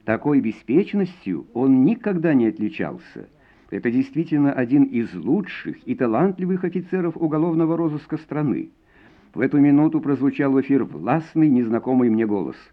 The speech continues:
"Прошу отставить посторонние разговоры. Полковник Глазунов, вертолёт гаи наготове?"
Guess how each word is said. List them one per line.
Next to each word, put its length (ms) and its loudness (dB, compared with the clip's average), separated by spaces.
"Прошу 560 -2
отставить 800 -2
посторонние 640 0
разговоры. 640 -4
Полковник 560 2
Глазунов, 500 2
вертолёт 540 0
гаи 280 2
наготове?" 680 0